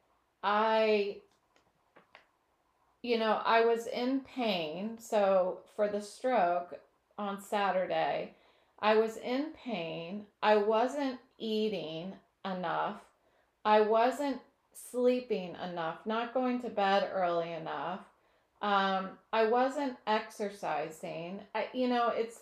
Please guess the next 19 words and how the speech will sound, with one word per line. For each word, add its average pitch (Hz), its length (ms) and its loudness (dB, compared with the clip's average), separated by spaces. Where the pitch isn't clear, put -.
challenging 247 720 0
to 214 220 -6
exercise 202 760 -4
when 196 200 -6
you 185 60 -8
feel 185 240 -4
like 180 220 -2
shit. 180 520 -2
Like, 185 220 -4
when 190 180 -4
my 180 120 -4
head 208 300 -2
is 214 200 -2
hurting, 226 360 -2
it's 202 200 -8
really 202 320 0
difficult 180 560 -6
to - 180 -10
exercise. 170 720 -10